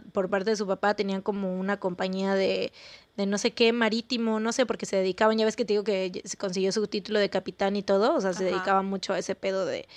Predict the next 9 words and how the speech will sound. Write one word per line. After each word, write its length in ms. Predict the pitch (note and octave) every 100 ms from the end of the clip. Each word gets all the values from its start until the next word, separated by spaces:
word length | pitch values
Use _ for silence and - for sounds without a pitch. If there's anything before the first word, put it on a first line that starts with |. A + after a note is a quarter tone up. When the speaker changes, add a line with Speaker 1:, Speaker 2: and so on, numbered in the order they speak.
| - - - -
Speaker 1:
de 400 | F#3+ G3+ G3 F#3+
cosas 300 | G#3+ G#3 A3
marinas, 480 | G#3+ G#3+ A#3+ A#3 A#3
no 100 | G3+
sé. 180 | G3+ - - - D4+ E4+ - D#4+ E4
Speaker 2:
Ok. 100 | D4
Speaker 1:
<laughs> 520 | D4+ C#4 E4 - -
Y 80 | E4+
tenían, 540 | - C4+ B3 C#4+ C#4+